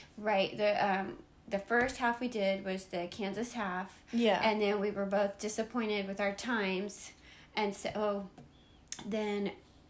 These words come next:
Speaker 1: I said, "Hey, crazy idea. There's the Pilgrim Pacer." And so it was two weeks after we did our first one, and we thought we would try it to see if we could do better.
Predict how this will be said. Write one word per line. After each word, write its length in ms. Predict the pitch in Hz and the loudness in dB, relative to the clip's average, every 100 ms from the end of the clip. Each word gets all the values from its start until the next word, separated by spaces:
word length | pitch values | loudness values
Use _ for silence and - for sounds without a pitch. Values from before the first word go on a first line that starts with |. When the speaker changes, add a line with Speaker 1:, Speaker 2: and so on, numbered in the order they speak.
| - | -6
Speaker 1:
I 80 | 208 | -4
said, 220 | 220 220 | -4 -4
"Hey, 200 | 226 220 | -2 -2
crazy 460 | 214 247 226 208 208 | -2 -2 -2 -2 -2
idea. 720 | 196 196 214 220 190 185 190 - - - - | 0 -2 0 0 0 -2 -4 -10 -6 -6 -4
There's 260 | 202 202 196 | -4 -2 -4
the 100 | 190 | -8
Pilgrim 520 | - 254 254 208 190 | 0 2 2 0 -2
Pacer." 640 | 208 190 185 180 - 196 - | -4 -6 -4 -4 -4 -6 -6
And 140 | 214 214 | -4 -2
so 80 | 214 | 0
it 180 | 214 | 0
was 180 | 208 208 | 0 -4
two 220 | - 254 226 | -4 0 2
weeks 280 | 214 208 - | 0 0 0
after 300 | 190 - 190 | 0 0 -4
we 140 | 202 | -4
did 240 | 190 180 | -4 -2
our 260 | 170 175 196 - - - | 0 -2 -4 -12 -20 -20
first 380 | - - 190 - | -16 -4 -2 -2
one, 180 | 185 202 | -4 -2
and 120 | 190 | -2
we 80 | 214 | -2
thought 280 | 214 190 208 | 0 0 2
we 140 | 208 | -2
would 240 | 196 190 - | -2 -2 -4
try 260 | - 208 | 0 2
it 280 | 208 202 196 - - | 4 2 0 -4 -20
to 100 | - | -12
see 180 | 226 233 | -2 0
if 120 | 233 | 2
we 100 | 226 | 0
could 220 | 214 196 185 | -2 -4 -4
do 280 | 196 190 185 180 | -6 -6 -6 -10
better. 500 | 180 185 - 92 | -6 -4 -4 -8